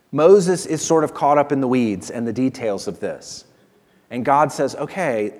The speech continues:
here's what I'm gonna do. I'm gonna reveal my justice and my salvation. I'm gonna judge Egypt,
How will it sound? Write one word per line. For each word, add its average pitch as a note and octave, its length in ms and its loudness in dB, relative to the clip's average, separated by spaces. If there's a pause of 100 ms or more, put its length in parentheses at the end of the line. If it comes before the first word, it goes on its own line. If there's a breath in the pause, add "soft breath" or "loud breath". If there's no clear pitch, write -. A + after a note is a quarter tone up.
(300 soft breath)
here's F#3 400 -2
what F#3+ 120 2
I'm E3 100 0
gonna D#3+ 160 -2
do. B2 340 0
I'm C#3 140 -2
gonna D3 140 -2
reveal C#3 640 0
my C3+ 160 -2
justice C3+ 680 -2
and B2 140 -8
my A2+ 120 -4
salvation. B2+ 840 0
I'm - 220 -20
gonna A#2+ 160 -4
judge C#3+ 380 4
Egypt, C3 440 0